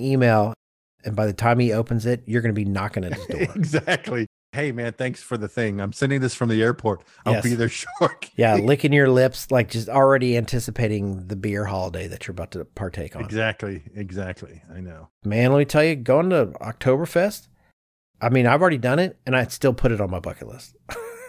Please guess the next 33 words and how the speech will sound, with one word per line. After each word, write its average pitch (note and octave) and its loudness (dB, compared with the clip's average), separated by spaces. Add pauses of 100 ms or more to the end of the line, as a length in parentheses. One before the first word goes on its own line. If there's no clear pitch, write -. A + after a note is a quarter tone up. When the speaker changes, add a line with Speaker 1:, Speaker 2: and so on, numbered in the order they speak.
(180)
Speaker 2:
Yeah. G2 -6
Speaker 1:
Like, B2+ 4
I A#2+ 2
wanna F#3+ 6
do D#3 6
it C#3 4
Speaker 2:
I A#2+ 2
know. C#3+ 6
Speaker 1:
again. C3 6
Speaker 2:
You B2 2
know C3 2
what's C3 -2
funny C#3 -4
is A#2 -12
I G#2+ -6
have G#2 -2
this G2 -6
app G#2+ -4
on G2 -8
my F#2+ -6
phone, F#2+ -8
like, F2 -14 (140)
Time F2+ -10
Hop, F2 -10
and F2+ -12
it E2 -18
gives F#2 -12
me F2+ -14
stuff E2+ -16
that's - -16
happened F2+ -14
this G2+ -12
day, F2 -10